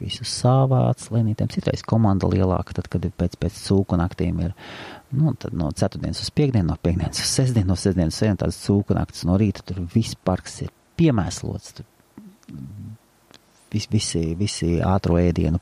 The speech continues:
palieks, tur mētājās kājas, lidot papīri, visur pudeles. Tā atnāk komanda un savāc, bet tas vīrs, viņš viens pats, viņš tur puķītes pārstāda, zariņus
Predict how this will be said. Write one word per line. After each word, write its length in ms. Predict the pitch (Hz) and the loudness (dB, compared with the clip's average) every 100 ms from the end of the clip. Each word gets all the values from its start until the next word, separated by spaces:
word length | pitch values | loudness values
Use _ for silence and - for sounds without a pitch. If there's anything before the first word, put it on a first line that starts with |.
| - | 0
palieks, 480 | 147 135 90 - - | 0 2 0 -2 -8
tur 100 | 80 | -4
mētājās 760 | 95 98 101 95 80 60 - - | 0 2 2 -2 -2 -4 -6 -6
kājas, 420 | - 120 131 117 - | 0 2 2 2 -2
lidot 460 | 98 92 87 - _ _ | -4 -2 -4 -6 _ _
papīri, 480 | 107 - 95 90 87 | -2 -2 -2 -2 0
visur 340 | 92 - - - | -2 -2 -6 -4
pudeles. 420 | - 117 92 92 - - - - - - - - - | 0 2 2 0 -8 -16 -16 -18 -20 -20 -20 -8 -2
Tā 60 | 107 | -2
atnāk 220 | - - | -2 -4
komanda 320 | 123 101 87 | 0 0 -2
un 60 | 92 | -6
savāc, 400 | - 78 85 - | -6 -4 -4 -6
bet 140 | 107 - | -6 -4
tas 140 | 151 - | -4 0
vīrs, 240 | 131 139 | 0 0
viņš 220 | - 90 - - - - - | -2 -4 -6 -14 -20 -20 -4
viens 140 | 202 | -4
pats, 160 | - 98 | -2 -4
viņš 160 | - 92 | -6 -8
tur 140 | - - | -10 0
puķītes 480 | 185 - 131 - - | 0 2 0 0 -2
pārstāda, 720 | 123 113 - - 104 101 98 | 0 0 -2 -2 -2 0 -2
zariņus 540 | 98 127 139 131 120 | -2 2 4 4 2